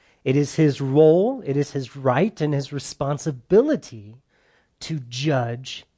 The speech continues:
evil. And it's his choice of how and when that judgment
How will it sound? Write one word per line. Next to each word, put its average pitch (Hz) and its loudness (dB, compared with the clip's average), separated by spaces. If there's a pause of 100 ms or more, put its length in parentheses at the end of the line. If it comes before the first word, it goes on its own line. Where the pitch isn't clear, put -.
(160)
evil. 160 -2 (1400)
And 160 2
it's 156 -2
his 185 2
choice - -8 (100)
of 127 -4
how 131 -2
and 139 -8
when 127 -4
that 139 -6
judgment 117 -10